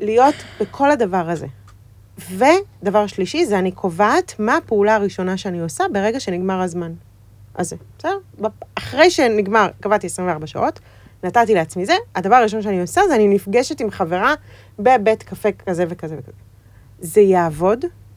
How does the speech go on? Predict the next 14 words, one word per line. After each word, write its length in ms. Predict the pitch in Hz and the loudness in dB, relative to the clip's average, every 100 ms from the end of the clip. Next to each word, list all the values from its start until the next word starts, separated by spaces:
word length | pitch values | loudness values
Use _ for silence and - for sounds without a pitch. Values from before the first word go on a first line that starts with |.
| - - - - - - - 175 | -20 -20 -20 -20 -20 -20 -20 -4
רק 300 | 190 359 392 | 0 2 2
אם 100 | 339 | 0
בזמן 340 | 214 180 185 196 | 0 -2 -2 -2
הזה 180 | 214 277 | -2 -4
באמת, 680 | 165 185 175 190 196 - - - - | -2 -2 -2 0 -2 -4 -16 -20 -10
אבל 280 | 180 202 202 | -2 0 2
באמת, 640 | 196 202 202 247 311 - - - - - - - | 2 2 2 2 0 -6 -18 -20 -20 -20 -14 -4
הייתי 440 | 180 - 294 320 | -2 -2 0 0
שם 300 | - 330 339 320 - - | 4 4 4 0 -6 4
all 300 | 262 302 - | 6 6 2
in 300 | 254 269 285 | -4 -4 -4
כמו 180 | - 226 | -4 -6
שאני 180 | 240 220 | -2 -2
יודעת, 320 | 185 170 147 | -2 -4 -6